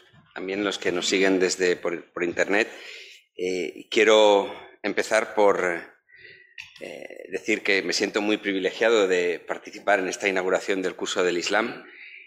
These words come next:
y que siento mucha envidia de no poder participar un año más, una vez más, en este, en este curso que me parece tan interesante. Y, por lo tanto, eh, felicitaciones y enhorabuena a Casa Árabe y a la Escuela Diplomática por seguir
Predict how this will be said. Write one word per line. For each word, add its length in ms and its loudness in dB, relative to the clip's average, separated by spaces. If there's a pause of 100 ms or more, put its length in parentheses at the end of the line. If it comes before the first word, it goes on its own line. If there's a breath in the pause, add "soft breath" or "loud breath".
(140 loud breath)
y 200 -4
que 380 4
siento 320 2
mucha 240 0
envidia 520 0 (420)
de 420 0
no 100 -4
poder 320 2
participar 560 -2 (720 loud breath)
un 160 0
año 180 2
más, 240 0
una 160 -2
vez 160 0
más, 420 -2 (400 soft breath)
en 200 -4
este, 580 2
en 80 -2
este 200 -4
curso 200 -6
que 60 0
me 80 0
parece 200 0
tan 160 2
interesante. 520 -2
Y, 20 -2
por 140 -2
lo 80 0
tanto, 500 2 (540 loud breath)
eh, 460 -10
felicitaciones 720 2
y 60 2
enhorabuena 600 4
a 40 -4
Casa 280 0
Árabe 380 4
y 100 -2
a 40 0
la 60 -2
Escuela 240 0
Diplomática 480 -2
por 140 0
seguir 500 -4